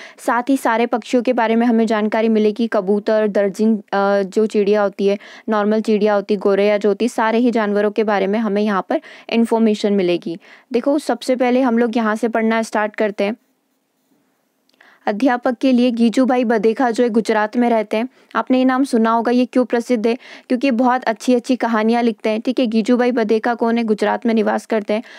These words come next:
वे बच्चों के लिए मज़ेदार किस्से, कहानियाँ और पत्र लिखते हैं। उनके द्वारा बच्चों को लिखे गए पत्र में आसपास के पक्षियों के बारे में बताया है।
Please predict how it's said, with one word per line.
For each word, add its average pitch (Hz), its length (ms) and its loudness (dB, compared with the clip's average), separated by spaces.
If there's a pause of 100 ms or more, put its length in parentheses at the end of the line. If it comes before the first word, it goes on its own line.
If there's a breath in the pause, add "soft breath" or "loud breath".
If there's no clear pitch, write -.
(140 loud breath)
वे 254 80 0
बच्चों 262 320 0
के 262 100 0
लिए 254 100 2
मज़ेदार 233 440 2
किस्से, 240 300 -2
कहानियाँ 220 460 0
और 226 60 -2
पत्र 226 360 -2
लिखते 220 300 -2
हैं। 214 120 -2 (260 loud breath)
उनके 247 300 2
द्वारा 262 200 0
बच्चों 240 340 0
को 269 100 0
लिखे 240 300 2
गए 247 120 2
पत्र 240 300 -2
में 240 120 2
आसपास 233 440 -2
के 247 80 0
पक्षियों 226 380 0
के 233 100 -2
बारे 214 220 0
में 226 160 2
बताया 214 360 0
है। 214 140 -2